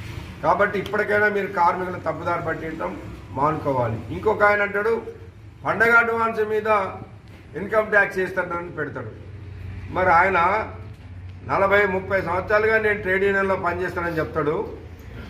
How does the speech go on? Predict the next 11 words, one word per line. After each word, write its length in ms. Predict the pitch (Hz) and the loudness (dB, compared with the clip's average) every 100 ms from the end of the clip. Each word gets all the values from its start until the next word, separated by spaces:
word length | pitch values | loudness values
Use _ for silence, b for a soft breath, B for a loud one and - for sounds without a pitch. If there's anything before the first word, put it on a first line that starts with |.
| - - | -6 4
పండగ 280 | 175 226 233 | 6 8 6
అడ్వాన్స్ 420 | 226 226 226 214 | 4 2 0 0
మీద 160 | 220 | -2
ఇన్కమ్ 320 | 202 196 208 202 | -2 0 0 2
ట్యాక్స్ 240 | 190 160 | 0 -2
పడుతుందా? 460 | 175 185 180 185 - - - | -4 -2 -2 -2 -4 -14 -14
ఇది 120 | 160 | -12
కార్మికులు 460 | 165 165 196 208 202 | 0 2 2 2 -2
తప్పుదారి 420 | 170 180 190 190 | -2 0 4 4
పట్టించడానికే 520 | 185 185 185 185 185 | 4 0 0 0 -2
కదా. 200 | 180 180 | -4 -6